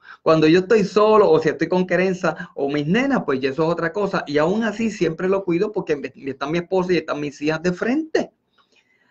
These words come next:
Así que siempre voy a cuidar la forma en que como frente a los demás. Otra, ah, otro consejo que te doy, otro hábito que te doy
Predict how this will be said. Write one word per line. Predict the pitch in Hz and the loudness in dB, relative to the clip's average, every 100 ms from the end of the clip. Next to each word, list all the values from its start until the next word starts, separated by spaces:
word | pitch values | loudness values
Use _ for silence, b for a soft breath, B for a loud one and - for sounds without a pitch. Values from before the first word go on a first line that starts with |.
| - | -16
Así | - 214 | -8 -4
que | 196 | -4
siempre | 175 190 208 214 208 | 0 2 2 2 2
voy | 196 | 4
a | 202 | 2
cuidar | 190 202 165 147 165 b _ | 0 0 2 0 -2 b _
la | 127 131 | -8 -8
forma | - 190 208 185 156 - | -6 -4 -2 -2 -2 -4
en | 135 127 | -6 -4
que | 131 123 | -4 -4
como | - 226 226 156 151 | 0 2 4 2 0
frente | - - 135 143 143 139 | -6 -4 -2 -2 -2 0
a | |
los | 135 120 | 0 2
demás. | 113 98 - _ _ _ _ _ _ _ _ _ _ _ _ _ b b b b b b b _ - | -2 -4 -12 _ _ _ _ _ _ _ _ _ _ _ _ _ b b b b b b b _ 0
Otra, | 139 135 139 143 160 156 156 151 147 143 139 - - | 4 6 4 2 0 2 4 4 2 2 0 -4 -4
ah, | 131 123 123 117 | -2 -2 -4 0
otro | 160 165 170 | 0 2 -2
consejo | 165 175 170 175 | -2 0 0 0
que | 175 | -2
te | 180 | 0
doy, | 160 160 151 | 2 2 0
otro | 135 147 | 0 -2
hábito | 143 143 147 147 156 | -2 -4 -6 -6 -4
que | 156 | -4
te | 180 160 | -2 0
doy | 139 147 147 | 0 -4 -6